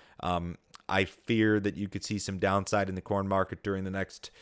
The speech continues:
two or three weeks ahead of the March delivery period. I just have this feeling that there are way more March basis contracts out there than normal because, uh, your corn basis on average is a good twenty percent ab-, or twenty cents above normal across the country,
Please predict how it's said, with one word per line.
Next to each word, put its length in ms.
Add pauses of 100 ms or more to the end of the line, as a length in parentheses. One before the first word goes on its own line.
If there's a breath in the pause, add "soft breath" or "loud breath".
(240 loud breath)
two 160
or 80
three 200
weeks 500
ahead 360
of 120
the 100
March 320
delivery 460
period. 500 (280 loud breath)
I 140
just 220
have 160
this 160
feeling 360
that 140
there 260
are 380
way 420
more 220
March 320
basis 320
contracts 540
out 180
there 140
than 160
normal 320
because, 640 (280 loud breath)
uh, 260
your 120
corn 260
basis 560
on 160
average 460
is 140
a 40
good 200
twenty 260
percent 460 (420 soft breath)
ab-, 300
or 140
twenty 280
cents 440
above 320
normal 480
across 320
the 80
country, 440